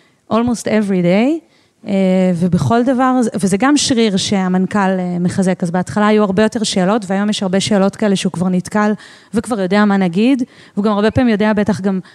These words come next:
מה אני אגיד, ומה חיים יגיד, ולפעמים זה לא אותו דבר, אבל הוא כבר מכיר בדיוק את התגובה, אה, והרבה פעמים הוא פשוט מתקשר, וזה, מעבר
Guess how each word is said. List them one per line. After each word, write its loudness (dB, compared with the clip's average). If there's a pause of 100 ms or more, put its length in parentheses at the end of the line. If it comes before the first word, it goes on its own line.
(180)
מה 0
אני 0
אגיד, 2
ומה 0
חיים -2
יגיד, 2
ולפעמים 2
זה 2
לא 2
אותו 0
דבר, 0
אבל -4
הוא -6
כבר -2
מכיר 2 (520)
בדיוק -2
את -6
התגובה, 0 (560)
אה, -4 (440)
והרבה 0
פעמים 0
הוא 2
פשוט -4
מתקשר, 2
וזה, 0 (220)
מעבר -2